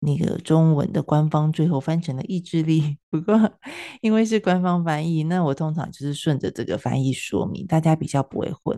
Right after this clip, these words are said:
乱。那也因为意志力中心它的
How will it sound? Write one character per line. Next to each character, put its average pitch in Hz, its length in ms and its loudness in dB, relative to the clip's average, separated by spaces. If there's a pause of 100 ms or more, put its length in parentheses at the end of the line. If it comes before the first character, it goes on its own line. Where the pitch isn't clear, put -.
(120)
乱。 - 180 -10 (680)
那 269 320 4
也 143 220 4
因 220 360 4
为 220 160 4
意 202 180 0
志 202 160 2
力 185 160 2
中 156 320 0
心 143 460 -6 (320)
它 165 180 0
的 151 80 2